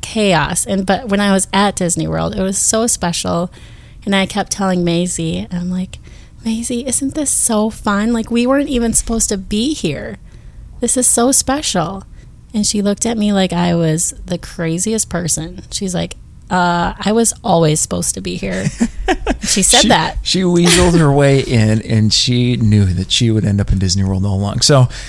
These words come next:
Speaker 1: Yeah.
Speaker 2: I, it, vacations,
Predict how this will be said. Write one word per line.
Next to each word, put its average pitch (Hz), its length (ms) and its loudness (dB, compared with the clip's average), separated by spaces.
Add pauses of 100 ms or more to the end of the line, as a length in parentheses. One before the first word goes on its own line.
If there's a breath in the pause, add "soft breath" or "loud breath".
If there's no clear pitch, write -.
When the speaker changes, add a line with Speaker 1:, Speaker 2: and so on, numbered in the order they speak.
(120)
Speaker 1:
Yeah. 226 320 4 (180)
Speaker 2:
I, 156 380 4 (1000 loud breath)
it, 127 240 -4
vacations, 135 1120 2